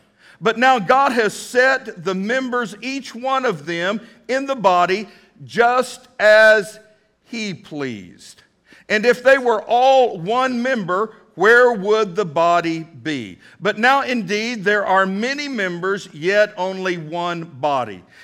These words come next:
And the eye cannot say to the hand, 'I have no need of you,' nor again the head to the feet, 'I have no need of you.' No, much rather those members of the body which seem to be weaker are necessary.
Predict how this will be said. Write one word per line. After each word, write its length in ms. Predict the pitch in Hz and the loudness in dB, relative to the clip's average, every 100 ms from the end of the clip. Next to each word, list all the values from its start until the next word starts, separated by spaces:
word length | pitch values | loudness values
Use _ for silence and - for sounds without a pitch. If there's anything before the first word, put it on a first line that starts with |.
| - | 0
And 160 | 226 226 | 0 0
the 140 | 220 | 0
eye 240 | 220 240 | 4 4
cannot 440 | 247 233 214 208 180 | 2 0 0 0 -2
say 300 | - 220 220 | -4 -2 -2
to 120 | 214 | -2
the 140 | 185 | -2
hand, 360 | 180 226 214 170 | -2 -2 -4 -2
'I 200 | 175 175 | 0 0
have 240 | 170 170 156 | 0 -2 -4
no 180 | 156 | -8
need 260 | 143 147 139 | -8 -8 -8
of 160 | 123 107 | -10 -10
you,' 400 | 135 170 277 - - - | -4 -4 -4 -10 -18 -10
nor 280 | 180 247 240 | -2 0 0
again 460 | 196 190 240 240 | 0 -2 -2 -2
the 140 | 202 196 | 0 0
head 380 | 233 247 240 180 | 4 2 2 -2
to 80 | |
the 140 | 185 180 | -8 -8
feet, 380 | 214 254 226 - - - | -6 -8 -10 -14 -20 -4
'I 180 | 233 214 | 0 2
have 260 | 196 170 | 2 0
no 180 | 185 185 | -2 -4
need 240 | 190 202 | -4 -2
of 120 | 208 190 | -2 -4
you.' 380 | 254 - 120 - _ _ - | -6 -6 -8 -12 _ _ -8
No, 440 | 165 208 269 277 - _ - | 0 0 0 -4 -12 _ -8
much 340 | 190 240 - | -4 -4 -4
rather 380 | 220 269 233 202 | 2 2 2 0
those 400 | 170 247 277 190 | 0 -2 -4 -8
members 480 | 220 240 233 240 196 | -8 -6 -4 -6 -2
of 220 | 202 165 | -2 -2
the 80 | 170 | -2
body 400 | 196 220 240 240 | 2 2 0 -4
which 300 | 208 202 - | -4 -4 -6
seem 320 | 233 269 262 | -12 -10 -10
to 120 | 247 | -8
be 240 | 190 208 190 | -8 -8 -8
weaker 1040 | 156 247 294 - 208 185 196 254 254 _ _ _ _ _ _ _ _ _ - | -10 -10 -10 -8 -2 0 0 -2 -8 _ _ _ _ _ _ _ _ _ -12
are 120 | 202 | -8
necessary. 760 | 240 247 - 143 143 113 85 | -6 -8 -8 -12 -10 -10 -12